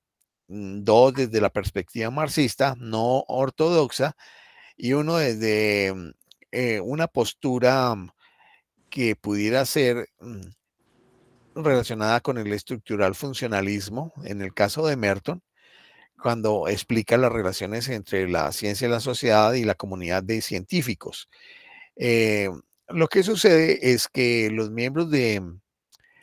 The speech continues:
la Escuela de Edimburgo en los años setenta, eh, pues toman a estos pioneros, y ahí lo dice el documento, que Merton,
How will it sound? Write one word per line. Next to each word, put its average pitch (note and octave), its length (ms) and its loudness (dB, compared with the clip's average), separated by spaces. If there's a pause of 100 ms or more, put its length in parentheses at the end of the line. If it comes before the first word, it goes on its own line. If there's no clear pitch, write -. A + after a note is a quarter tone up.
(160)
la A2+ 480 4
Escuela C#3 420 2
de C#3+ 100 0
Edimburgo C3+ 540 0
en G#2+ 80 -4
los G#2 180 -6
años A#2+ 260 -2
setenta, C3 540 0 (120)
eh, A2 260 -4 (160)
pues A2+ 260 -2
toman C#3+ 460 2 (1000)
a B2 200 6
estos C3 300 -2
pioneros, D#3 640 0
y B2 160 0
ahí G#2+ 140 6
lo A#2 140 0
dice B2+ 260 -2
el C3 100 0
documento, B2+ 460 -4
que G#2+ 240 -4 (440)
Merton, C#3 600 6